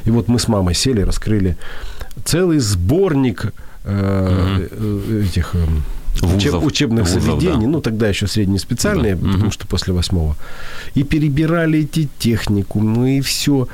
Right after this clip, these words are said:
Speaker 1: А я не понимал, чего я хочу. Потом, э, допустим, ну, какая-то секция. Я, я помню, что мне с-, я постеснялся пойти,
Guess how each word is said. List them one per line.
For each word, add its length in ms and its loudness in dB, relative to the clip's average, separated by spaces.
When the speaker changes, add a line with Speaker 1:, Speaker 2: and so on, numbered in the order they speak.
Speaker 1:
А 140 0
я 180 2
не 140 2
понимал, 520 2
чего 340 0
я 80 0
хочу. 380 -4
Потом, 360 0
э, 460 0
допустим, 800 -2
ну, 120 0
какая-то 420 -2
секция. 560 -2
Я, 360 2
я 260 2
помню, 460 2
что 240 -2
мне 240 4
с-, 320 -4
я 200 0
постеснялся 1120 0
пойти, 680 0